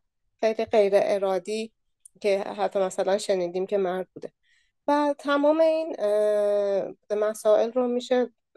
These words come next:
حالا، اه، در نظر گرفت و راجع بهش صحبت کرد که، اه، آقای دکتر گفتن راجع به بر-، در برنامه‌های دیگه دقیق‌تر هم راجع به این، اه، موضوع صحبت می‌کنیم. ولی یه مسئله که به ذهنم رسید، حالا امیدوارم بی ربط نباشه، ولی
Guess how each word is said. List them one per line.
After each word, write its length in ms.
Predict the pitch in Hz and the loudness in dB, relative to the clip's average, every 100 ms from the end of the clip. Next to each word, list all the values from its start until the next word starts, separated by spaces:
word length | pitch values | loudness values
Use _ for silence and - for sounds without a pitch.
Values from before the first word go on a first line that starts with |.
| 202 | -6
حالا، 340 | 196 196 208 208 - - | -4 0 0 -2 -8 -12
اه، 300 | 196 196 190 | -8 -6 -4
در 220 | 190 185 | -2 -2
نظر 320 | 190 190 196 208 | -4 -4 -2 0
گرفت 260 | 208 214 214 | 0 0 2
و 80 | |
راجع 240 | 202 190 190 | 0 0 -2
بهش 180 | 202 - | -6 -4
صحبت 400 | 196 196 202 214 | -4 -2 -6 -4
کرد 180 | 214 208 - | -4 -4 -6
که، 120 | 214 _ _ _ - | -12 _ _ _ -6
اه، 580 | 190 185 185 185 180 180 | -4 -2 -4 -4 -6 -6
آقای 280 | 185 185 190 | -6 -4 -2
دکتر 300 | 196 - 190 | -4 -4 -6
گفتن 340 | 190 - 202 | -4 -2 -2
راجع 240 | 196 185 190 | 0 0 0
به 40 | |
بر-، 260 | 196 196 - - 185 | 0 -2 -4 -8 -8
در 160 | 180 | -6
برنامه‌های 520 | 185 180 180 175 185 | -6 -6 -6 -6 -8
دیگه 280 | 190 170 185 _ _ - | -6 -6 -6 _ _ -2
دقیق‌تر 500 | 202 185 180 - 202 | 0 0 -6 -2 -2
هم 80 | 196 | 0
راجع 300 | 185 180 180 | -4 -4 -4
به 120 | 185 185 180 | -4 -4 -4
این، 200 | 190 185 185 | -8 -10 -8
اه، 360 | 180 175 180 | -6 -6 -6
موضوع 380 | 185 190 185 196 | -4 -2 -2 -6
صحبت 400 | 196 180 175 185 - | -6 -6 -6 -10 -10
می‌کنیم. 340 | 185 175 185 - - - _ | -10 -8 -8 -10 -20 -20 _
ولی 220 | 226 247 | 0 2
یه 260 | 294 277 302 294 - | 0 0 0 -2 -6
مسئله 440 | 240 - 226 247 | -6 -2 -2 -2
که 100 | 277 | -2
به 100 | 262 | -2
ذهنم 500 | 240 226 208 220 226 | 0 -2 -2 -2 -2
رسید، 480 | 220 220 - 247 262 | -6 -6 -8 -8 -6
حالا 360 | 220 208 214 | -4 -2 -2
امیدوارم 600 | 220 208 202 196 208 233 | -4 -6 -8 -6 -4 -4
بی 160 | 220 208 | -4 -2
ربط 280 | 208 226 - | -2 -4 -6
نباشه، 580 | 226 247 247 233 180 175 | -4 -2 -4 -4 -4 -4
ولی 380 | 185 190 226 220 | -6 -8 -8 -10